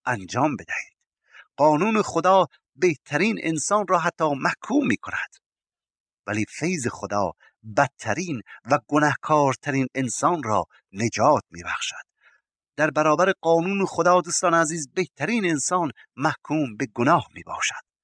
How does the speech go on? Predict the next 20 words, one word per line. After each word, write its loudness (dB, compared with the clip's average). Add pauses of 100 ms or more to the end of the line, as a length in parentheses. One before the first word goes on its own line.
(360)
ولی 0 (160)
فیض -2
خدا -12 (640)
بدترین -2 (320)
و 2 (240)
زشترین 0
گنهکار 2
انسان -4
را -4 (300)
نجات 0
می‌بخشد. -12 (1400)
خدا 0
هرگز 0 (320)
قانون 4
رو 2 (220)
به 2
اسرائیلی 2
ها 4
عطا 4
نکرد 0